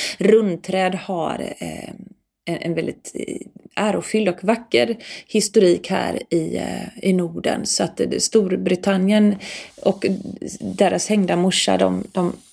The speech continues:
de kan ta sig prutten för det går jag inte med på. Eh, utan runnträd, det är fina grejer det. En annan, eh, buske jag tycker om, det är ju också fläder och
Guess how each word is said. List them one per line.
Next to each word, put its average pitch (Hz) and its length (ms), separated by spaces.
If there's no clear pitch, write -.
de 196 100
kan 175 140
ta 170 160
sig 165 140
prutten - 400
för - 120
det - 60
går - 100
jag - 100
inte - 120
med - 200
på. - 120
Eh, 180 140
utan 196 400
runnträd, 220 1000
det 208 120
är 165 40
fina - 360
grejer - 380
det. - 160
En 262 160
annan, 330 480
eh, 294 360
buske 277 380
jag 185 220
tycker 196 300
om, 170 220
det 190 80
är 180 100
ju 190 100
också 214 220
fläder 180 560
och - 220